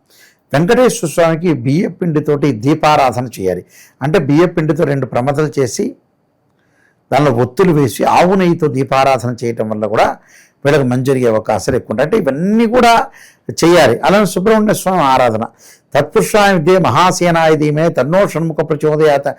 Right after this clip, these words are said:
అనే మంత్రాన్ని చక్కగా చదువుకోవాలి. ఇంటిలో ఏం పని చేస్తున్నాం, ఎలా చేస్తున్నాం, ఎందుకు చేస్తున్నాం, అసలు మనం చేసే తప్పా లేదా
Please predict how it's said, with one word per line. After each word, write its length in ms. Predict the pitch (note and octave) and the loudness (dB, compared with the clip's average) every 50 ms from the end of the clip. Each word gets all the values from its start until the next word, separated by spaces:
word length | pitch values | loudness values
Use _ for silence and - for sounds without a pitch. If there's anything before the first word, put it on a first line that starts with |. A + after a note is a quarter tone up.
| _ - - - _ _ - | _ -20 -20 -20 _ _ -4
అనే 140 | - D#3+ D#3+ | 0 0 0
మంత్రాన్ని 500 | C3 A#2 A#2+ A#2+ A#2 D3+ E3 F3 E3+ - - B2+ | 0 0 -2 -2 0 0 2 2 0 0 -2 -4
చక్కగా 300 | A#2+ - D3 C#3+ D3+ D3+ | -4 -2 0 2 2 2
చదువుకోవాలి. 1000 | C#3+ - B2+ B2 C3 C3+ C3 B2+ - C3+ B2+ B2+ B2+ B2 A#2+ A#2+ B2 A#2+ B2 - _ - - - _ _ - D#3+ | 2 0 -2 -2 0 -2 -2 0 0 0 2 2 2 2 0 0 -2 -4 -4 -8 _ -20 -20 -20 _ _ -4 -2
ఇంటిలో 300 | F#3 G3 A#3+ A3+ A#3+ A#3 | 0 2 4 4 4 4
ఏం 300 | G3 D#3 E3 G3 G#3 G3+ | 4 4 4 2 2 2
పని 240 | G3 G#3+ G3 F#3+ G#3 | 0 0 2 2 2
చేస్తున్నాం, 520 | G3+ F3+ - - - F3 F3 F#3 F#3 F#3 | 2 2 0 -2 -2 0 2 2 2 2
ఎలా 300 | D#3+ C#3+ D3+ E3 F3+ F3+ - F3 | 2 2 4 2 2 2 2 0
చేస్తున్నాం, 440 | E3+ - - - E3 D#3+ E3+ E3 | 0 0 0 -2 -2 0 0 0
ఎందుకు 240 | C#3 C3+ C#3+ D#3 E3+ | 0 -2 0 0 2
చేస్తున్నాం, 560 | D#3+ D#3+ E3 D3+ D#3 - - D3+ D3+ E3 E3+ - - - - - _ _ - | 2 4 2 2 0 -2 -2 -2 0 0 -2 -4 -12 -20 -20 -20 _ _ -4
అసలు 260 | C3 C#3 C#3 F#3 G3+ | -2 0 2 2 2
మనం 260 | F#3 F3 E3 D#3+ C#3+ - D#3+ | 4 4 2 2 0 2 2
చేసే 320 | E3+ F3 D3+ F#3 G3+ G3 | 2 2 4 4 2 2
తప్పా 480 | - - D#3 D3 D3 - - G3 F#3+ G3 | 2 2 0 0 0 2 2 4 4 6
లేదా 460 | F#3+ F3+ F#3 E3+ F#3 F3+ F#3 F3+ | 6 4 4 4 4 4 2 2